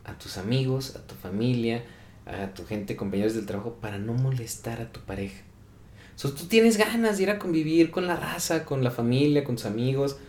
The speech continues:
pero no vas, ¿por qué? Porque, pues, se va a enojar. Sí, me quiero evitar el, el, el, la molestia, el disgusto, que me traten mal, que me hablen feo, que no me hablen. Sí, entonces por eso no voy,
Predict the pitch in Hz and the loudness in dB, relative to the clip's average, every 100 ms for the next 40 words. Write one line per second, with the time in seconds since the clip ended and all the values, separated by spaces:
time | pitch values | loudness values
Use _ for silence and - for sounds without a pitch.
0 | - - - - - - 123 131 156 165 | -20 -20 -20 -20 -10 2 6 8 8 8
1 | - 165 - 156 131 - - - - - | 8 4 6 4 2 -4 -18 -20 -20 -20
2 | - - - - - - - 123 - 131 | -20 -20 -20 -18 -20 -12 -6 -4 -4 -6
3 | 135 135 143 156 160 - 160 156 - - | -4 -4 -4 -4 -4 -6 -8 -8 -10 -12
4 | - - - - - - - - - - | -20 -20 -20 -20 -20 -20 -20 -20 -12 -4
5 | 127 - 113 110 123 127 139 131 131 123 | -4 -2 -4 0 4 6 6 6 6 6
6 | 135 131 113 104 98 92 95 92 92 95 | 6 4 2 0 -4 -6 -8 -8 -8 -4
7 | 95 110 113 110 98 95 95 104 - 95 | 4 4 4 0 -2 -4 -2 -4 -6 -8
8 | 92 95 104 98 95 98 95 92 95 95 | -8 -6 -2 -2 -2 -4 -6 -6 -4 -4
9 | 92 92 90 87 92 87 90 87 85 - | -2 -4 -6 -6 -6 -4 -4 -6 -12 -14
10 | - - - - - - 85 - - - | -18 -18 -18 -18 -16 -10 -8 -8 -14 -18
11 | - - 104 127 127 117 123 139 175 190 | -20 -10 -8 -6 2 2 4 8 8 6